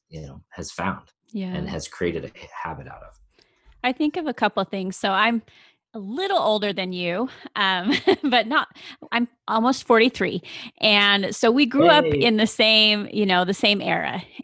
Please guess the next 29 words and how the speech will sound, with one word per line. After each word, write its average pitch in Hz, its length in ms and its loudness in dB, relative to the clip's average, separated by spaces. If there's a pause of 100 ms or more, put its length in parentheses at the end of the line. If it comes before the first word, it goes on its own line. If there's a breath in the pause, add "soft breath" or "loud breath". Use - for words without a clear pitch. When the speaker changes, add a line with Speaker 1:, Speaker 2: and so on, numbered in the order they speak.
(120)
Speaker 2:
And, 196 720 2
um, 190 460 0 (760 soft breath)
I 247 80 0
think - 460 -2 (600)
we 247 200 2
do 302 240 2
have 269 240 0
to 254 80 -6
give 214 180 0
our 202 120 2
parents 190 320 -4
credit 180 420 -8
that, - 180 -8 (220)
that 208 180 -6
they 240 120 2
just 254 240 -6
didn't 254 180 -2
know 220 160 2
how 202 220 2
to 190 80 -8
talk 226 260 2
about 98 260 -8
it - 120 -12 (120)
then. 185 440 -6
And 202 140 -4
even 226 340 0
when 214 160 0
you 208 120 2
were 202 240 0